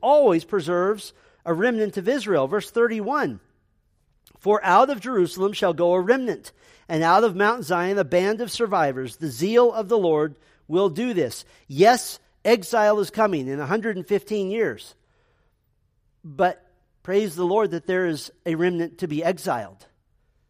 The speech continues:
They won't be destroyed at this moment. "I will provide for you, I will preserve you," and this third promise, "I will protect you."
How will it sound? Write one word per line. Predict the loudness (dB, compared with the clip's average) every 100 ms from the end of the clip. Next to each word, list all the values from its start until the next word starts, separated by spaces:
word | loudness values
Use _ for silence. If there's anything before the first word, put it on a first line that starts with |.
| _ _
They | -8
won't | -2 -2 -2
be | -6
destroyed | -8 -12 -6 -6 -6
at | -8
this | -10 -8
moment. | -8 -8 -8 -14 _ _ _
"I | 2 2
will | 2
provide | 0 2 4 4
for | 2 0
you, | 0
I | 0
will | 0
preserve | -2 -8 -4 -4 -2
you," | -2
and | -4
this | -6 -10
third | -6 -4 -4
promise, | -2 -2 -4 -6
"I | -2 -2
will | -4
protect | -8 -6 -6 -6
you." | -12 -14